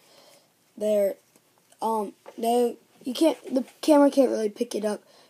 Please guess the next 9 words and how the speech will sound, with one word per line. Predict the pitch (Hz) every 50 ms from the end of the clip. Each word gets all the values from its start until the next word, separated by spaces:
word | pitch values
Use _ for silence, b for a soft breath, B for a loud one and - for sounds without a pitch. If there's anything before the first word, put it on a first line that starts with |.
| b _
but | - 240 240 - -
it | 247 254
has, | 247 233 240 233 226 247
like, | 233 226 - - - B B B B B B B B - - _ _
uh, | - 208 208 196 - - 202 202
gold | 190 233 226 226 226 220 226 226 226 226 226 226 220 214
on | 233 233 226 220 220
it. | 233 233 233 226 214 - _ _ _ _ - _ _ _ _ _ _ _ _ _ _ _ _ -
Um, | 196 196 196 190 185 185 185